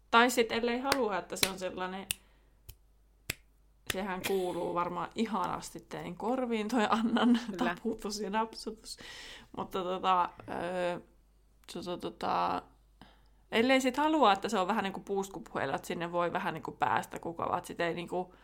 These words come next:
Speaker 1: tavallaan, että kunhan vaan tiedät, että mistä sinä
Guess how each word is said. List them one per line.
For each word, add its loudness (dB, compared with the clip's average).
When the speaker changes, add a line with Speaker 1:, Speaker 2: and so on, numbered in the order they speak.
Speaker 1:
tavallaan, 4
että -2
kunhan 4
vaan 6
tiedät, 6
että -8
mistä -2
sinä -4